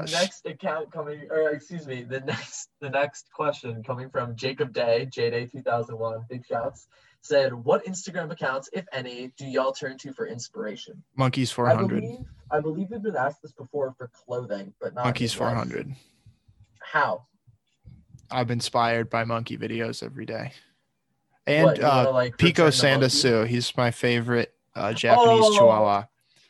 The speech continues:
Speaker 2: He's so cute.
Speaker 1: I'm inspired by both of those accounts on a daily basis.
Speaker 2: I like it.
Speaker 1: Thank you.
Speaker 2: Hmm.
Speaker 1: And Rashid's Instagram.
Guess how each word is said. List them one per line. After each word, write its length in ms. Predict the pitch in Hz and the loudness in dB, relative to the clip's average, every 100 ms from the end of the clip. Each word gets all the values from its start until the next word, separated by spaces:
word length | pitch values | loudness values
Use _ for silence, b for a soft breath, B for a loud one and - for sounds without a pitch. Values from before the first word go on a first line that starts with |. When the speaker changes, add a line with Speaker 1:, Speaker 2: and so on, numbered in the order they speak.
| b _ - - _ | b _ -20 -20 _
Speaker 2:
He's 280 | - 160 175 | -16 -10 -10
so 200 | - 147 | -2 -2
cute. 140 | 127 127 | 0 0
Speaker 1:
I'm 160 | 135 | 2
inspired 560 | 143 131 - 123 120 120 | 0 0 2 4 4 0
by 140 | 120 | -2
both 220 | 117 117 | -2 -6
of 80 | 113 | -8
those 200 | 120 110 | -8 -8
accounts 380 | 113 113 107 107 | -8 -6 -6 -6
on 120 | 107 104 | -8 -8
a 40 | |
daily 280 | 107 - - | -8 -8 -10
basis. 580 | 50 50 - - - - _ _ _ | -12 -12 -14 -14 -18 -18 _ _ _
Speaker 2:
I 80 | 127 | -4
like 240 | 117 110 | -4 -4
it. 160 | - _ _ _ _ _ _ _ _ _ | -10 _ _ _ _ _ _ _ _ _
Speaker 1:
Thank 200 | 113 - | -14 -12
you. 140 | - 131 _ _ _ _ _ _ _ _ _ | -16 -16 _ _ _ _ _ _ _ _ _
Speaker 2:
Hmm. 160 | 131 110 - _ _ _ _ _ _ _ _ _ _ _ _ _ _ _ _ _ _ _ _ _ _ _ _ _ | -20 -20 -20 _ _ _ _ _ _ _ _ _ _ _ _ _ _ _ _ _ _ _ _ _ _ _ _ _
Speaker 1:
And 160 | 151 170 | -6 -4
Rashid's 420 | 139 - 123 113 | -4 -4 -6 -8
Instagram. 580 | 117 117 123 120 120 | -12 -10 -8 -6 -6